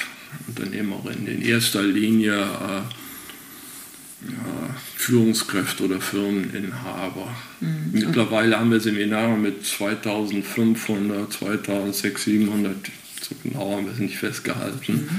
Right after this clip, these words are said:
Speaker 1: Führungskräften gemacht, die wir mit freilaufenden Pferden agieren lassen.
Speaker 2: Genau, das heißt Workshop und Seminare bei dir auf der Anlage mit deinen Pferden dann.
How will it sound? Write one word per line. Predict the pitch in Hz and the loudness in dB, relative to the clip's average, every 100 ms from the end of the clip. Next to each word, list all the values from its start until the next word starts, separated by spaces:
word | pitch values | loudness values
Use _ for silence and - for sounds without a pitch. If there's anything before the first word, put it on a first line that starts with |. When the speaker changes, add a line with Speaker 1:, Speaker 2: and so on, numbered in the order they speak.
| 202 - - | -4 -8 -8
Speaker 1:
Führungskräften | - 117 110 95 - 95 87 - 95 | -2 2 4 2 -2 -2 -2 -2 -2
gemacht, | 80 104 127 - | -2 -4 -4 -2
die | 110 104 | 0 2
wir | 101 95 - - - - - - | 2 -2 -8 -16 -20 -20 -20 -6
mit | 90 - - | -4 -4 -2
freilaufenden | - - 110 113 104 - 101 - | 0 2 4 4 2 0 0 -2
Pferden | - 101 98 | -4 -4 -2
agieren | 98 98 98 92 90 92 | -2 -2 -2 -4 -4 -6
lassen. | 120 - - 127 - - - - - | -6 -6 -6 -8 -14 -20 -20 -18 -10
Speaker 2:
Genau, | 156 147 135 | -4 0 0
das | 139 170 | 2 0
heißt | 151 165 | 0 2
Workshop | 170 180 202 175 | 2 2 0 0
und | 175 | 2
Seminare | 170 175 165 175 175 | 2 4 2 4 2
bei | 160 | 2
dir | 151 175 | 4 4
auf | 165 | 4
der | 147 127 | 2 2
Anlage | 160 185 196 196 196 | 2 4 4 4 2
mit | 185 165 165 - | 2 2 -2 -2
deinen | 135 156 143 | 0 0 -2
Pferden | - 127 - - | -4 -4 -4 -6
dann. | - | -8